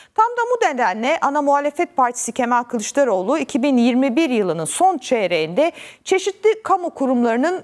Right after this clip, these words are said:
kapısına gitmişti hatırlayacaksınız. Önce Merkez Bankası'na,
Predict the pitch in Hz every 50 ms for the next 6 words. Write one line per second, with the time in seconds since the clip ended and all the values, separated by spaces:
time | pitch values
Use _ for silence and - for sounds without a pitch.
0 | - - - 254 - - - - - 185 175 160 143 147 - 180 - - 151 -
1 | - - 151 143 - - 156 156 156 151 - 143 143 - - 180 165 151 175 -
2 | 262 247 226 247 233 240 240 240 240 269 254 208 190 208 185 170 - - 156 -
3 | - 180 202 277